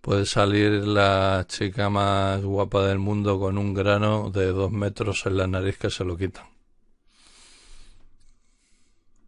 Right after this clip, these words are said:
Miro me sigue haciendo de las suyas. No es Miro, eh, me pasa a menudo esto de cuando tengo muchos programas abiertos me dan fallo.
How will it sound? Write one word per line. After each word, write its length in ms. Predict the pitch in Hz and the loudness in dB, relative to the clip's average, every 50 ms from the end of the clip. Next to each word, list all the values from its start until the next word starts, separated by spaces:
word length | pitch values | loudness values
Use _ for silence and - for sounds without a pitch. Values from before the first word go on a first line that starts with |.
| - - - - - _ - - _ _ - - - _ _ - - - _ - - - - - - | -20 -20 -20 -20 -20 _ -20 -20 _ _ -20 -20 -20 _ _ -20 -20 -20 _ -20 -20 -20 -20 -14 -8
Miro 360 | - 107 104 101 104 98 95 | -6 -4 0 0 2 2 2
me 160 | 95 98 92 | 2 0 -2
sigue 260 | - - 107 98 98 | -4 -4 -4 -2 -2
haciendo 400 | 98 90 - - 98 95 95 92 | -2 -2 -4 -4 -6 -4 -2 -2
de 100 | 92 90 | -2 0
las 140 | 90 87 - | -2 -2 -4
suyas. 440 | - - 110 110 120 - - 143 - - - - - - _ _ - _ _ _ _ _ _ _ _ _ _ _ _ _ _ _ _ _ _ _ _ _ _ | -4 -4 -4 -2 -2 -4 -6 -8 -10 -14 -18 -20 -20 -20 _ _ -20 _ _ _ _ _ _ _ _ _ _ _ _ _ _ _ _ _ _ _ _ _ _
No 180 | - 110 113 113 | -2 0 2 2
es 80 | 107 | 2
Miro, 400 | 104 110 113 120 113 92 92 92 | 2 0 0 0 0 0 0 0
eh, 60 | 101 | -2
me 180 | 104 98 92 92 | -2 -2 -4 -4
pasa 320 | 90 - 107 - - - | -2 -2 -2 -2 -2 -4
a 40 | 110 | -4
menudo 440 | 104 104 98 98 104 104 98 92 90 | -2 -2 -2 -2 -4 -4 -2 -4 -4
esto 360 | 87 - - - 113 101 98 | -4 -6 -6 -6 -4 -2 -2
de 80 | 92 90 | -2 -4
cuando 300 | - 92 92 92 92 90 | -4 -4 -4 -4 -6 -6
tengo 180 | 90 - 101 101 | -6 -4 -4 -4
muchos 300 | 101 104 - - 107 - | -4 -6 -6 -6 -6 -6
programas 460 | - - 107 101 98 98 98 - - | -4 -2 -2 -2 0 -2 -4 -4 -4
abiertos 420 | 104 98 98 101 98 98 127 165 | -2 -2 -2 -2 -2 -4 -4 -6
me 120 | 156 147 104 | -4 -4 -4
dan 160 | 101 98 87 | -4 -6 -6
fallo. 380 | - - 104 95 95 92 - | -6 -4 -4 -2 -2 -4 -6